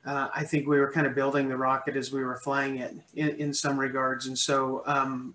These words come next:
it, it was really, um, I guess, a testament to our, our, uh, industry in general,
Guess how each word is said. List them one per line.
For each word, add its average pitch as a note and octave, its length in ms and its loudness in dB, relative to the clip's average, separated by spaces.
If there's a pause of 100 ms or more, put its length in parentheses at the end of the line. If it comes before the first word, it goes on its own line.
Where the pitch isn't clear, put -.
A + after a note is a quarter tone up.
it, C#3 220 -8
it D#3 160 2
was C#3+ 280 2
really, D#3 540 6 (560)
um, C3+ 460 2 (320)
I D#3 100 6
guess, F3 240 4
a - 60 -2
testament D3 680 0
to C3+ 500 2 (100)
our, C#3 440 4 (440)
our, C3 540 2 (360)
uh, C3 300 -4
industry D#3+ 480 6
in C3+ 140 2
general, C#3 600 2